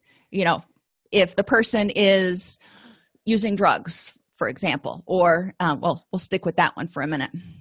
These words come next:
If you say, "Okay, you need to get help. You need to get into treatment," you know, that's the first step, is getting the pers-, person into treatment.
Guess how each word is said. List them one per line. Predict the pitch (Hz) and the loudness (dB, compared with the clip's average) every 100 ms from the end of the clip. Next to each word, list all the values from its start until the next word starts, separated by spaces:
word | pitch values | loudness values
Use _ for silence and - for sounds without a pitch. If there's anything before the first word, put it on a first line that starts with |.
| - _ _ _ _ _ _ _ _ - | -20 _ _ _ _ _ _ _ _ -2
If | 254 254 | 0 2
you | 233 | 0
say, | - 247 226 233 226 - _ _ - | 2 4 6 4 0 -12 _ _ 0
"Okay, | 208 214 | 2 2
you | 196 226 | 0 0
need | 226 226 | 0 -2
to | - | -2
get | 208 | -2
help. | 180 - 170 - - _ _ - | -2 -2 -2 -4 -20 _ _ -4
You | 185 | 0
need | 208 220 214 | 2 2 0
to | 196 | -2
get | 180 202 196 | 2 2 2
into | 196 180 | -4 -6
treatment," | - - 202 185 - - - - _ _ - - | -8 -6 -4 -4 -6 -12 -12 -16 _ _ -20 -6
you | 196 | 0
know, | 175 | 2
that's | 180 226 - | 2 2 0
the | 190 | -6
first | - 208 220 - | -2 -2 0 -4
step, | - - - | -2 -4 -2
is | 196 - | -4 0
getting | 214 220 | 0 0
the | 180 | -4
pers-, | 247 190 - _ | -2 -2 -4 _
person | 285 233 220 190 | 0 0 0 -2
into | 208 202 | -2 -2
treatment. | - 185 - - - | -2 -4 -4 -16 -14